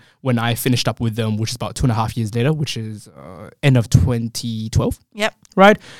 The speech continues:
Speaker 1: Uh, they were hitting forty.
Speaker 2: Whoa, huge growth.
Speaker 1: Huge growth. That's
Speaker 2: Yeah.
Speaker 1: like two and a half years,
Speaker 2: Yeah.
Speaker 1: right? So
Speaker 2: Yeah. It's more than double. Yeah, that's great.
Speaker 1: Yeah.
Speaker 2: Nearly four times the team size. That's incredible.
Speaker 1: It is incredible. Yeah, it is incredible.
Speaker 2: Awesome. And
Speaker 1: Um,
Speaker 2: to be a part of that, that's so cool.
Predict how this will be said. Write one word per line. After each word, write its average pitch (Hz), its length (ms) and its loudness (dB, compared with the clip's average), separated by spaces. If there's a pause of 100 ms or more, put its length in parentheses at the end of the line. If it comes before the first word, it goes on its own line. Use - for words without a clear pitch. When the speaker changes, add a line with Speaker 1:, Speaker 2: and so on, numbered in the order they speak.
(280)
Speaker 1:
Uh, 113 380 -4
they 123 100 0
were 113 80 2
hitting 120 220 0
forty. 104 340 -4 (600)
Speaker 2:
Whoa, 214 600 2
huge 247 360 -6
growth. 135 380 -8
Speaker 1:
Huge 123 480 -2
growth. - 160 -8
That's 202 360 -2
Speaker 2:
Yeah. - 40 -8
Speaker 1:
like - 120 -16
two - 120 -8
and 101 80 -6
a 95 40 -8
half 95 200 -8
years, 90 280 -14
Speaker 2:
Yeah. 202 260 2
Speaker 1:
right? - 100 -8 (120)
So - 200 -8
Speaker 2:
Yeah. 165 180 0 (320)
It's - 160 -20
more 151 160 -14
than 135 140 -16
double. 247 240 -10
Yeah, 196 160 -4
that's 220 160 -8
great. - 400 -8 (200)
Speaker 1:
Yeah. 113 180 -4
Speaker 2:
Nearly 208 200 -2
four 165 220 -4
times 151 320 -8
the 156 60 -16
team 202 300 -6
size. 139 340 -4
That's 208 160 -10
incredible. 202 580 -6 (100)
Speaker 1:
It 160 120 6
is 156 180 8
incredible. 107 540 0 (280)
Yeah, 123 280 2
it 127 160 4
is 143 140 8
incredible. 110 540 -4
Speaker 2:
Awesome. - 460 0
And 214 80 2
Speaker 1:
Um, 240 40 2
Speaker 2:
to 220 80 -2
be 285 100 -2
a 269 60 0
part 254 240 0
of 262 60 -2
that, 160 200 0
that's 220 180 -6
so 240 200 -4
cool. 196 460 -6